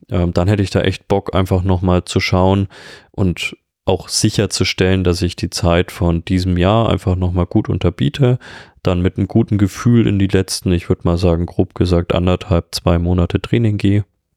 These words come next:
ähm, bis Ende April. Und ja, da hab ich jetzt,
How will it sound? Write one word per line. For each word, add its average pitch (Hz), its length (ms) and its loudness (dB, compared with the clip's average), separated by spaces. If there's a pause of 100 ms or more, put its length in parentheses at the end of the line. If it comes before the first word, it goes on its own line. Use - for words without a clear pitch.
(160)
ähm, 87 400 2 (420)
bis - 220 -2
Ende 95 280 2
April. 107 520 0 (880)
Und 90 520 2
ja, 127 160 2
da 156 100 2
hab 98 100 0
ich 98 100 -2
jetzt, - 380 -18